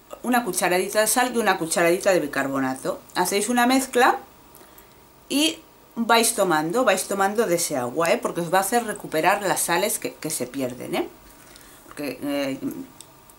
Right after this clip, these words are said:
cuando se tiene una deshidratación, un golpe de calor, es porque hemos pe-, estamos perdiendo los fluidos de nuestro cuerpo, ¿eh? Vale. Entonces,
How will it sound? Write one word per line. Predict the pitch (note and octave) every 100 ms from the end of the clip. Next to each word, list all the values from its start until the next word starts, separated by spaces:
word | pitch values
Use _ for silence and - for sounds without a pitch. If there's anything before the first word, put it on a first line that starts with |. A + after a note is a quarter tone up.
| -
cuando | - E3 D#3
se | E3
tiene | D#3+ E3 E3
una | D#3+ D#3
deshidratación, | D#3 E3+ E3 D#3+ D#3+ F3 F#3
un | C#3+
golpe | D3 D3+
de | D#3
calor, | D#3+ F3 G#3
es | -
porque | E3+ E3 E3
hemos | E3 E3
pe-, | F3 -
estamos | - D#3+ D#3+
perdiendo | - D#3 F3 F3+ G3+ - - - - -
los | E3+
fluidos | - E3 E3+ F#3
de | F#3
nuestro | D#3+ D#3 D3 C#3+
cuerpo, | D3 C#3+ - C3 - -
¿eh? | G3 E4+ - - - - - -
Vale. | - G2 - - - - - - - -
Entonces, | G#3+ G#3+ F3 C#3 D3 C3+ -